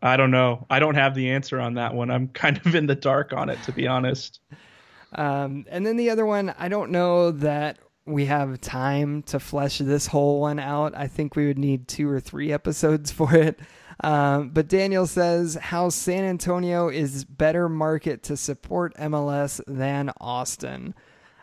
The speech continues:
Speaker 2: Um,
Speaker 1: I hate to push this one off, but I think we need to pencil this question into the bigger episode of just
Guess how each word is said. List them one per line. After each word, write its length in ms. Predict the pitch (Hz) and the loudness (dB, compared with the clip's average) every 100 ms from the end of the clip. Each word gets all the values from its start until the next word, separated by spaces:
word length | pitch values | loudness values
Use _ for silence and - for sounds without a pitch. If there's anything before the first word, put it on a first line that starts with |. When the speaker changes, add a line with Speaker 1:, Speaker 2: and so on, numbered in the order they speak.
| - | -10
Speaker 2:
Um, 640 | - 143 78 87 85 - - _ _ _ _ _ _ _ _ | -6 -4 -4 -6 -8 -10 -16 _ _ _ _ _ _ _ _
Speaker 1:
I 100 | 143 | 0
hate 260 | 135 151 147 | 4 4 4
to 60 | |
push 260 | 175 165 160 | 2 2 2
this 160 | 156 139 | 0 2
one 140 | 151 | 4
off, 340 | 131 131 143 - | 6 6 6 0
but 480 | 135 135 127 - _ _ _ | 4 6 6 2 _ _ _
I 120 | 143 | 2
think 280 | - 147 143 | 4 2 2
we 100 | 156 | 2
need 120 | 156 | 6
to 80 | 147 | 4
pencil 500 | 143 135 139 147 139 | 4 2 4 4 4
this 280 | 127 135 - | 4 2 2
question 840 | - 143 139 - 160 156 156 156 - - - _ _ | 4 6 6 4 4 4 2 -2 -6 -20 -20 _ _
into 400 | 147 147 - 151 | 4 4 6 6
the 100 | 135 | 6
bigger 400 | - 131 127 139 | 4 2 4 4
episode 640 | 131 127 139 - 135 135 127 | 4 2 0 2 4 6 4
of 200 | 123 - | 2 2
just 480 | 135 127 127 - | 4 4 4 -6